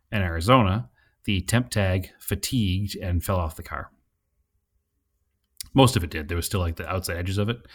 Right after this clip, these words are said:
because for some reason it's perforated in exactly the places where it would unperforate itself and blow away. So I got here with no plates. So thankfully I had new temp tags here for it.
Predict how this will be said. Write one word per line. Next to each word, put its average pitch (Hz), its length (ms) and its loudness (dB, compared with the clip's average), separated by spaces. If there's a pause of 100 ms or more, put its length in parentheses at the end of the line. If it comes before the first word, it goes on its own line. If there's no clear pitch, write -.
(480)
because 107 200 4
for 92 80 0
some 117 220 4
reason 110 420 4
it's - 140 -6
perforated 90 1000 -4
in 95 200 -4
exactly 90 400 -2
the 92 80 -2
places 92 400 -6
where 87 280 -4
it 67 80 -10
would 85 280 -8 (920)
unperforate 98 380 2 (1800)
itself 92 460 -2
and 85 100 -4
blow 87 220 0
away. 80 280 -6 (1000)
So - 120 -2
I 120 60 4
got 139 140 10
here 135 100 8
with 123 80 4
no 113 100 6
plates. - 440 -6
So 107 200 2
thankfully 104 420 2
I 101 120 0
had 90 320 -2 (360)
new 104 160 2
temp 98 220 -2
tags 82 260 -6
here 78 140 -10
for 76 220 -12
it. - 80 -14